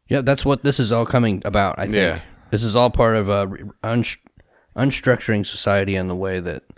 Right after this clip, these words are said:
Speaker 1: pedophilia is okay.
Speaker 2: Yeah.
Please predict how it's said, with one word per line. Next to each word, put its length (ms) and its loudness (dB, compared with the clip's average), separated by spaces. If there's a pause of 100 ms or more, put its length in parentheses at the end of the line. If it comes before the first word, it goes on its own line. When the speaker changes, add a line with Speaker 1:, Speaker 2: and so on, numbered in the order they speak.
(1120)
Speaker 1:
pedophilia 460 4
is 120 -2
okay. 460 -8 (400)
Speaker 2:
Yeah. 200 -14